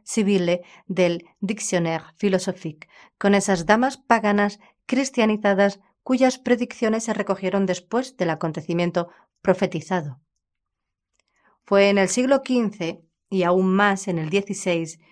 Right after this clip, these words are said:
su época de mayor esplendor en la pintura. Formando parte de la corte celeste como transmisoras del pensamiento divino, aparecen en varios cuadros y frescos sentadas al lado del Dios eterno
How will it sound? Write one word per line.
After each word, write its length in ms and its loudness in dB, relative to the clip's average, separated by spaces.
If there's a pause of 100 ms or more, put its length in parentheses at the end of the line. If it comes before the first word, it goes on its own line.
(160)
su 220 0
época 300 2
de 80 2
mayor 300 0
esplendor 680 -4
en 160 -4
la 120 -4
pintura. 520 -2 (840)
Formando 540 2
parte 300 0
de 100 2
la 160 2
corte 260 0
celeste 460 -2
como 300 0
transmisoras 720 2
del 140 -2
pensamiento 520 -2
divino, 420 -2 (260)
aparecen 420 2
en 140 4
varios 320 2
cuadros 520 0
y 60 -4
frescos 540 -2 (240)
sentadas 600 0
al 220 -2
lado 260 2
del 220 0
Dios 340 -2
eterno 580 0